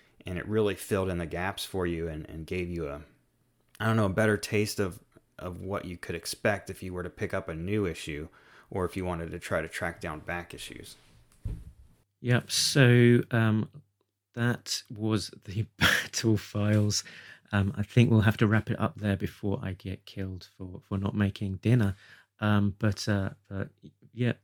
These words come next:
Speaker 2: interesting, uh, interesting, if nothing else, sort of, uh, look at,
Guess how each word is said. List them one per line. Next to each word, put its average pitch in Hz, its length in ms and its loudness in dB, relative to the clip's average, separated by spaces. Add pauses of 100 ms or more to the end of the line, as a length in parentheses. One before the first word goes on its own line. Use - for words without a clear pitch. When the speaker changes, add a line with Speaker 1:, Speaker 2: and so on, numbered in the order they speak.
Speaker 2:
interesting, 107 760 2
uh, 98 220 -2 (560)
interesting, 117 800 2
if 101 140 0
nothing 104 500 2
else, 98 260 2
sort 104 300 -6
of, 98 180 -4
uh, 98 240 -2
look 101 360 -8
at, 92 280 -8